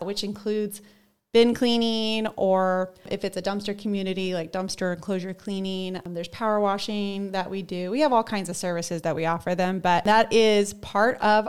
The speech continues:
our company, Global Disposal, is we go after H O A communities. And so that's actually how Josh got his start in this industry, is he was already very well acquainted with property managers,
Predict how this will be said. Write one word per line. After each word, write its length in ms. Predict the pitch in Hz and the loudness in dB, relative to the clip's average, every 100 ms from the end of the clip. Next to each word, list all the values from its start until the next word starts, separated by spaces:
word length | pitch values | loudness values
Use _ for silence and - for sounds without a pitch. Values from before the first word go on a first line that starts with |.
| - | 0
our 600 | 190 190 214 233 240 - | 2 2 2 0 -2 -4
company, 380 | 214 190 202 - | -4 -2 -2 2
Global 240 | 196 185 | 2 2
Disposal, 560 | 214 - 185 185 208 - | -2 0 0 2 -2 -2
is 320 | 190 185 185 | 0 0 -2
we 360 | 185 202 214 220 - - _ | -4 -6 -6 -8 -16 -20 _
go 200 | - 190 | -6 -4
after 320 | 175 165 - 202 | -2 -4 -8 -8
H 220 | 185 - | -8 -6
O 60 | |
A 80 | 175 | -6
communities. 600 | 170 247 311 403 - 170 | -4 -2 0 0 -2 -4
And 120 | 196 | -6
so 360 | 180 220 202 202 - - - | 2 6 6 4 -2 -20 -4
that's 160 | 240 262 | 0 2
actually 260 | 359 415 | 4 4
how 160 | 381 269 | 6 6
Josh 560 | 214 220 220 226 - - - - - | 6 6 6 4 0 -6 -12 -10 2
got 260 | 214 240 | 4 4
his 220 | 233 214 | 2 0
start 360 | 202 - 202 202 - | 0 0 2 2 -2
in 140 | 202 | -2
this 180 | 190 190 | -2 -4
industry, 520 | 190 185 - 180 202 - | -4 -4 -6 -4 -4 -4
is 320 | 185 190 185 | -2 -2 -2
he 320 | - - 202 202 | -8 -8 -4 -4
was 220 | 196 190 | -4 -6
already 400 | 190 196 185 190 | -4 -4 -4 -8
very 800 | 175 170 196 196 196 190 185 196 | -8 -6 -4 -2 -2 -4 -6 -8
well 500 | 185 185 180 175 175 | -8 -4 -4 -4 -4
acquainted 540 | 175 - 175 175 190 | -8 -10 -10 -8 -8
with 420 | 202 175 165 180 _ | -8 -8 -8 -10 _
property 400 | - 165 160 202 | -14 -12 -8 -6
managers, 560 | 214 170 180 247 349 | -4 -4 -4 -6 -8